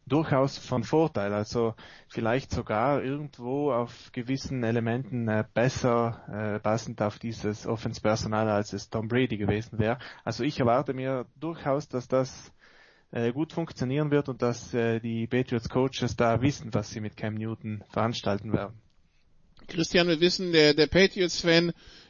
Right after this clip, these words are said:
Speaker 2: ist natürlich verwöhnt und dementsprechend ein bisschen äng-, ängstlich, was den Status seines Teams angeht. Äh, die Patriots mit Cam Newton, etwas, das der, das der, ähm, Patriots-Fan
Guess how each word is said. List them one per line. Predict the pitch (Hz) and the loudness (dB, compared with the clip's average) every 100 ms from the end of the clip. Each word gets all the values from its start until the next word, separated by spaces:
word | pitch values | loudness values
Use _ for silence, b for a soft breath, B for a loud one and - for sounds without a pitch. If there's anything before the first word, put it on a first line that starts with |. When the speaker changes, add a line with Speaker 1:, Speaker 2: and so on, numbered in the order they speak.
| - | -2
Speaker 2:
ist | 156 - | 0 4
natürlich | 165 - 175 160 | 4 6 4 4
verwöhnt | - 139 143 190 233 | 4 4 8 8 6
und | 208 160 | 2 4
dementsprechend | 170 180 - 160 180 180 175 170 - | 4 2 2 4 4 2 -4 -6 -8
ein | 160 160 | -8 0
bisschen | 180 185 | 2 2
äng-, | 170 180 220 113 - | 2 2 0 -8 0
ängstlich, | 185 247 - 220 202 | 2 2 0 -2 4
was | 180 170 | 4 6
den | 175 | 2
Status | - 160 185 208 180 | 6 6 8 6 6
seines | 165 165 - | 4 4 0
Teams | - 202 254 | 0 0 2
angeht. | 208 208 202 202 - B B B - | -2 6 8 8 6 B B B 2
Äh, | 180 196 180 | 4 6 8
die | 180 | 6
Patriots | 165 202 226 220 202 | 8 6 6 2 2
mit | 190 208 - | 0 -2 4
Cam | 185 180 | 4 4
Newton, | 190 254 - | 0 -2 -2
etwas, | 214 190 214 208 202 | -4 0 6 4 6
das | 196 175 | 2 4
der, | - 185 170 170 175 180 | 8 10 12 10 8 2
das | 170 160 | 0 0
der, | - 156 147 143 135 | 6 8 8 8 6
ähm, | 135 151 - | 0 -10 0
Patriots-Fan | 170 202 208 185 - - 175 165 160 | 4 4 2 0 -2 6 8 8 4